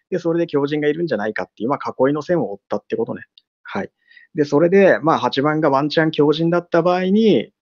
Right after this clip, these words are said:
うん、あの、三シーオーあるんじゃないかという話をしてたら、そこ出現して三番に疲れたっていうところ。ただ三番強靭だから、まあ、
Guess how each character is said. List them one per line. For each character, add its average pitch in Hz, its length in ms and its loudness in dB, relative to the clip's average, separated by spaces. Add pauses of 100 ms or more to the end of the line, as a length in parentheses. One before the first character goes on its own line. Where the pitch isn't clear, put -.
う 131 120 0
ん、 95 100 -10 (100)
あ 107 160 -2
の、 80 520 -4
三 113 240 0
シ 127 160 4
ー 131 100 8
オ 113 60 6
ー - 40 -2
あ 117 40 0
る 131 80 6
ん 120 40 6
じ 107 60 0
ゃ 107 40 0
な 123 100 2
い 127 60 2
か 98 120 0
と - 160 -8 (540)
い 120 100 2
う 117 60 4
話 120 400 2
を 120 80 4
し - 100 -4
て 156 120 6
た 151 120 4
ら、 147 240 2
そ 143 160 -4
こ 151 80 -2
出 147 220 -6
現 165 260 0
し - 40 -16
て 190 100 2
三 120 240 -2
番 120 160 2
に 120 80 -2
疲 120 240 -2
れ 104 80 -4
た 90 80 -12
っ - 80 -16
て - 80 -12
い - 20 -12
う - 40 -18
と - 40 -20
こ - 60 -20
ろ。 - 0 - (600)
た 147 60 4
だ - 60 2
三 131 220 -2
番 139 200 0
強 135 240 2
靭 156 180 -2
だ 165 140 2
か 135 80 2
ら、 135 480 2
ま 135 200 -4
あ、 - 180 -8